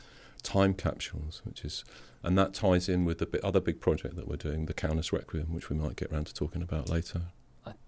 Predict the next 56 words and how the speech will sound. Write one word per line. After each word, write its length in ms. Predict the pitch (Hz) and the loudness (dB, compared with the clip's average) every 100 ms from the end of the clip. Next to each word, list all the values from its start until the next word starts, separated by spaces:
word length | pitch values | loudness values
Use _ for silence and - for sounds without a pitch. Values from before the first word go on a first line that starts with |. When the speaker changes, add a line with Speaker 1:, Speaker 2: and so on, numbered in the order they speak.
| - | 0
Speaker 2:
definitely 400 | 117 - 123 101 | 0 0 -4 0
hope 240 | 107 101 | 0 0
so. 280 | - 123 117 | 0 0 -2
Yeah, 300 | 98 110 98 | 0 2 2
there's, 140 | 101 101 | 0 2
there's 200 | 117 113 | 4 6
a 40 | |
lot 220 | 120 95 | 4 4
I 60 | 101 | 2
still 260 | - 113 | 0 2
would 100 | 101 101 | 2 0
like 140 | 98 | -2
to, 380 | - 98 98 101 | -4 -4 -4 -6
to 100 | - - | -8 0
talk 220 | 110 - | 2 2
about 180 | 95 95 | 0 0
on 100 | 98 | -2
that 180 | 95 | -2
subject, 360 | - 113 98 92 | 0 0 0 2
but, 160 | 131 - - - 185 | 0 0 -10 0 4
um, 240 | 175 - - 147 | 4 2 -2 0
I 60 | |
just 140 | 165 208 | 2 4
wanted 140 | 233 - | 4 10
to 100 | 151 | 10
ask 160 | 139 | 10
you 60 | 127 | 6
about 120 | 127 | 4
something 460 | - 143 120 120 110 | 4 2 2 2 2
that 100 | 107 | 2
you 140 | 110 | 0
mentioned 880 | 104 110 117 - 107 101 98 95 - - - - - - | 2 2 2 0 0 -2 -4 -6 -10 -12 -18 -20 -20 -6
in 440 | 120 104 104 98 92 | -4 -2 -2 -4 0
the 120 | 104 | 4
article 320 | 107 - 104 | 4 2 -2
you 100 | 95 | -2
wrote 220 | 98 101 | -2 -2
for 100 | - | -6
Deep 200 | - 92 - | -10 -6 -4
Baltic, 400 | 95 - - - | -4 -4 -8 -8
or 100 | 95 | -8
the, 180 | 98 - | -10 -4
the 100 | 104 | -4
explanation 720 | 101 - - 98 98 - 98 | -2 -2 -2 -2 -2 -4 -6
of 120 | 90 | -6
the 80 | - | -8
photo 380 | - 104 - 95 | -2 -2 -2 -4
essay, 300 | 90 - - - - - - | -4 -4 -6 -12 -14 -16 -2
which 200 | 107 104 | 0 2
is 100 | 107 | 2
you 120 | 107 | 2
said 280 | 104 113 104 | 2 2 2
you 120 | 107 | 0
were 80 | 101 | 0
frustrated 840 | - 113 - 131 127 123 107 98 - | -2 -2 2 4 4 4 0 -2 -2
by 500 | 95 95 95 92 | 0 2 0 -2